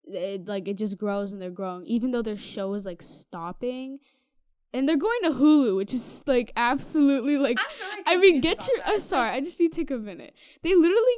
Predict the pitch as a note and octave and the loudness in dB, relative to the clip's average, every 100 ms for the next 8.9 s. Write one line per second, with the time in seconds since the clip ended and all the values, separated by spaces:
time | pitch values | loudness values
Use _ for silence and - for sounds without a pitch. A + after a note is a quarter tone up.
0 | - - D4+ - C#4 A#3+ C#4+ - - D4 | -2 -8 -8 -6 -4 -2 -4 -6 -8 -8
1 | D4 - G4+ F#4 E4 C#4+ B3+ C4+ C4 A#3+ | -8 -8 -6 -6 -4 -4 -4 -6 -8 -8
2 | B3 - A3+ G#3+ E3+ F#3 - C4+ D4 F#4 | -12 -12 -12 -10 -12 -14 -12 -8 -6 -8
3 | A4+ - - _ _ _ A3 A3 A3 G#3+ | -10 -16 -18 _ _ _ -4 -2 -2 -6
4 | G#3+ G3+ _ _ _ - A#3 A3+ D4 B4 | -10 -14 _ _ _ -6 -2 0 0 0
5 | C5 _ _ C4+ C#4 B3+ A3+ A3+ A3 F#3+ | -4 _ _ -4 -2 -4 -8 -18 -16 -14
6 | E3+ F#3 G3 G3+ F3+ E3+ D#4+ D4 B3+ C#4+ | -14 -16 -20 -20 -20 -8 -2 2 2 2
7 | E4 G4+ A#4+ - _ _ C#4 D4 C#4+ - | 2 2 2 -4 _ _ -4 -2 -4 -4
8 | D4 D4 E4 D4+ - B3+ A3 A3 | -2 6 6 6 4 -6 -6 -4